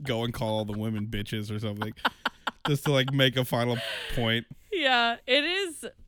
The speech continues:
Speaker 2: I will give him, I think it's funny that he said that.
Speaker 1: Yeah.
Speaker 2: I don't think, I don't think him being on the show has been funny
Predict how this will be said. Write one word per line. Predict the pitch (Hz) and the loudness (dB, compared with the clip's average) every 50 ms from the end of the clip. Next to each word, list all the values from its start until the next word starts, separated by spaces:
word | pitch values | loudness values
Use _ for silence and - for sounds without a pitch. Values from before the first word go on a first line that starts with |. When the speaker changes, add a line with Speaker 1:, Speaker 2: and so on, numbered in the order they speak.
| - _ _ - | -20 _ _ 2
Speaker 2:
I | 254 294 311 | 2 4 4
will | 359 370 359 | 2 0 -4
give | 277 277 262 247 240 | -2 -2 -4 -2 -2
him, | 254 220 - | -4 -4 0
I | 220 220 226 226 226 277 | 4 6 6 6 6 2
think | - _ 311 302 294 277 - | 0 _ -6 -6 -6 -6 -6
it's | 277 220 - | -8 -8 -8
funny | - - 240 214 202 196 190 180 | -6 -4 -4 -2 -2 -2 -4 -2
that | 180 180 165 | -2 -4 -4
he | 160 185 180 | -4 -6 -6
said | - - - - - - | -6 -8 -12 -14 -12 -10
that. | - 57 57 - - - - _ _ _ - | -10 -8 -8 -8 -8 -10 -14 _ _ _ -6
Speaker 1:
Yeah. | 120 117 113 113 98 95 - - - - - - | -2 0 0 0 -2 -2 -6 -8 -12 -14 -4 2
Speaker 2:
I | - 214 226 | 4 4 4
don't | 240 262 269 269 | 4 4 0 -2
think, | - - 226 214 208 208 196 - - - _ - - - _ _ _ _ _ _ _ _ _ 214 - - | -4 -4 -4 -4 -4 -6 -10 -14 -20 -20 _ -20 -20 -20 _ _ _ _ _ _ _ _ _ -6 -4 0
I | 208 214 | 0 2
don't | 220 240 262 262 | 2 0 0 -2
think | 302 262 220 | -4 0 0
him | 247 220 202 | 0 0 0
being | 180 - 202 202 208 196 190 | -2 -4 -4 -4 -2 0 0
on | 185 180 175 | 0 0 -2
the | 175 175 | -4 -6
show | - - 196 170 170 208 | -2 0 2 2 4 4
has | 233 240 220 | 2 2 0
been | 220 254 247 262 | 0 -4 -4 -4
funny | - - 269 254 247 247 262 262 269 269 | 0 0 2 2 2 0 0 0 -2 -4